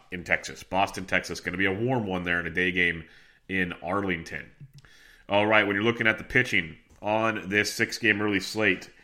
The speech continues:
it's not too bad. You got Steven Strasburg, twelve two at home against the Philadelphia Phillies, probably his last tune-up before the postseason, so Strasburg should have a fun one ahead of him here.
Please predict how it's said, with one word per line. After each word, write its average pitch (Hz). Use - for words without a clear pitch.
it's -
not 139
too 127
bad. 104
You 92
got -
Steven 127
Strasburg, 107
twelve 107
two 101
at 107
home 107
against 101
the -
Philadelphia 101
Phillies, 101
probably 98
his 85
last 95
tune-up 104
before 107
the 104
postseason, 101
so 90
Strasburg 101
should 92
have 92
a 82
fun 101
one 95
ahead 92
of 90
him 87
here. 92